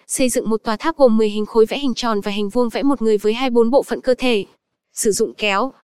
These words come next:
Bắt đầu viết được chữ, viết hoa. Ngôn ngữ, có vốn từ vựng hơn một nghìn từ. Nói được câu bốn hoặc năm từ. Nhận diện, hiểu khái niệm. Về số đếm và có thể biết một vài số, hiểu được câu mệnh lệnh bao gồm ba mệnh lệnh liên tục.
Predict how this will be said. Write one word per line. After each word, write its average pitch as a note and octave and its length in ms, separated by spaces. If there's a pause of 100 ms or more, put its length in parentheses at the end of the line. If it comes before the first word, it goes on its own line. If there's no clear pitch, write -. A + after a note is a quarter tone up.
(320)
Bắt C#4+ 180
đầu B3 180
viết D4 160
được B3+ 200
chữ, B3 160
viết D#4+ 140
hoa. C4+ 240 (440)
Ngôn B3+ 260
ngữ, C#4+ 280 (140)
có A#3 160
vốn A#3+ 200
từ C#4 120
vựng A3+ 160
hơn A#3 160
một A3 180
nghìn G#3 180
từ. A3+ 220 (440)
Nói A#3 200
được B3 160
câu A#3+ 140
bốn A3 220
hoặc B3+ 200
năm A#3+ 200
từ. A#3+ 240 (460)
Nhận G#3+ 180
diện, B3 240 (160)
hiểu A3 160
khái A3 200
niệm. D4 220 (340)
Về B3 220
số B3 240
đếm B3 220
và C#4 160
có A3 220
thể B3 120
biết C#4+ 200
một B3+ 140
vài G#3 140
số, A#3 140
hiểu A#3+ 160
được G#3 160
câu B3 140
mệnh A#3 200
lệnh A3 160
bao A#3 140
gồm A3 220
ba A#3 120
mệnh A#3 220
lệnh G#3+ 200
liên A#3+ 120
tục. A#3 200